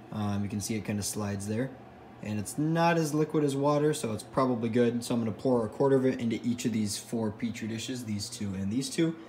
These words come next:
Then I'm gonna flip them upside down and put them in the fridge. There's one. There's two. There's three. And there's four.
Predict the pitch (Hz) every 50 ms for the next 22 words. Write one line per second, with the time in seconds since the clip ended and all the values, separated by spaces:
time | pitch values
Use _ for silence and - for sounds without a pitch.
0 | - - - 127 120 117 113 110 - 143 131 - 143 139 135 135 - 143 131 127
1 | 135 147 160 160 127 - 131 127 131 139 139 139 - 143 120 104 95 - - -
2 | - - - - - - - - - - - - - - - - - - - -
3 | - - - - - - - 101 101 101 98 101 104 107 127 151 214 220 - -
4 | - - - - - - - - - - - - - - - - - - - -
5 | - - - - - - - - - - - 113 110 104 101 - - - 151 165
6 | 202 214 - - - - - - - - - - - - - - - - - -
7 | - - - - - - - - 117 113 107 101 - - 147 160 196 220 - -
8 | - - - - - - - - - - - - - - - - - - - -
9 | - - - - - - - - - - - - 110 107 104 104 101 113 110 110
10 | 117 113 - - - 151 156 147 -